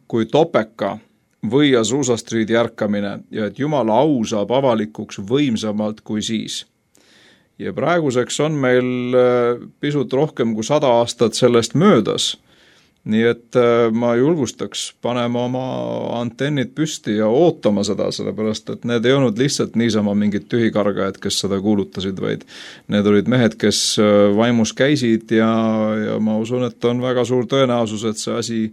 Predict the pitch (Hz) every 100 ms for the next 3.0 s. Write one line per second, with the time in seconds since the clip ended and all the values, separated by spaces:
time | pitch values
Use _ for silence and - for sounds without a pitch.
0 | - _ _ _ - 127 117 120 147 117
1 | - _ _ _ 104 95 98 - - 104
2 | 98 98 127 143 139 104 95 98 90 92